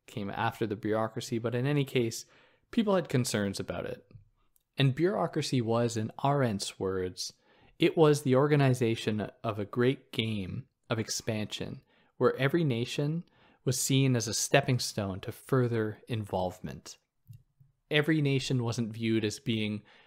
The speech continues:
a thing in itself or <laughs> an identity in themselves. They were seen, seen as a means to an end, not an end in themselves,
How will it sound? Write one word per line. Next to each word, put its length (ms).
a 80
thing 240
in 80
itself 760
or 480
<laughs> 180
an 140
identity 560
in 80
themselves. 640
They 100
were 140
seen, 340
seen 340
as 160
a 60
means 720
to 120
an 80
end, 340
not 220
an 220
end 400
in 140
themselves, 800